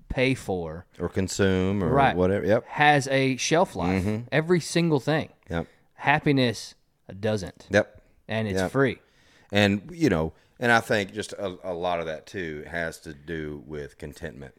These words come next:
Speaker 2: right?
Speaker 1: Yeah.
Speaker 2: And or can you be content
Speaker 1: Right.
Speaker 2: with what you have, with your lot in life? Like, you need to be content
Speaker 1: Absolutely.
Speaker 2: with that, right?
Speaker 1: Absolutely.
Speaker 2: So.
Speaker 1: All right. Next one. This one's a little more morbid. Could you ever kill an animal who was suffering?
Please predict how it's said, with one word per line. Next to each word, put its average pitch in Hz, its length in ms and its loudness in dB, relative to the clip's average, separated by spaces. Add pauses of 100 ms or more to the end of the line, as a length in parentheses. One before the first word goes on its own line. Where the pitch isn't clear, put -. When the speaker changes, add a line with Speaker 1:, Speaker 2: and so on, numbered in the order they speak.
Speaker 2:
right? 73 320 -8
Speaker 1:
Yeah. 131 280 0
Speaker 2:
And 71 220 -14 (400)
or 76 280 -2 (100)
can 82 320 -4
you 78 200 -4
be 73 200 -6
content 69 520 -10
Speaker 1:
Right. 110 200 -2
Speaker 2:
with 71 80 -6
what 69 240 -6
you 73 80 -8
have, 65 260 -12
with 73 180 -10
your 90 220 0
lot 87 400 2
in 78 300 -4
life? 67 420 -6
Like, 71 240 -12
you 82 260 -4
need 73 260 -6
to 64 60 -12
be 65 340 -12
content - 440 -16
Speaker 1:
Absolutely. 123 600 4
Speaker 2:
with - 80 -12
that, - 200 -12 (180)
right? 98 80 -8
Speaker 1:
Absolutely. 80 460 -8
Speaker 2:
So. 67 320 -10 (880)
Speaker 1:
All 117 120 2
right. 143 220 2 (800)
Next 123 280 -4
one. 87 140 -8 (200)
This 113 180 -6
one's 120 100 -2
a 113 40 -6
little 120 140 2
more 120 180 4
morbid. 117 480 0
Could 131 180 2
you 139 100 6
ever 170 160 4
kill 170 300 4
an 143 80 2
animal 139 300 4
who 131 80 4
was 120 120 0
suffering? 95 500 -6